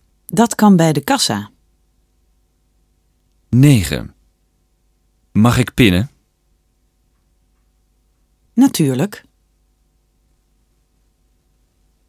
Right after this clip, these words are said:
Speaker 2: Tien.
Speaker 1: Heeft u flessen ingeleverd?
Speaker 2: Ja,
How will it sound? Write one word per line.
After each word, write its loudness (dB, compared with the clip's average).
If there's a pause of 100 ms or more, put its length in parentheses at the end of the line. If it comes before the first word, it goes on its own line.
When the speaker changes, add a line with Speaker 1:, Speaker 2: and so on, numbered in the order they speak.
(1800)
Speaker 2:
Tien. -2 (1080)
Speaker 1:
Heeft -2
u 2
flessen -2
ingeleverd? -6 (1080)
Speaker 2:
Ja, -2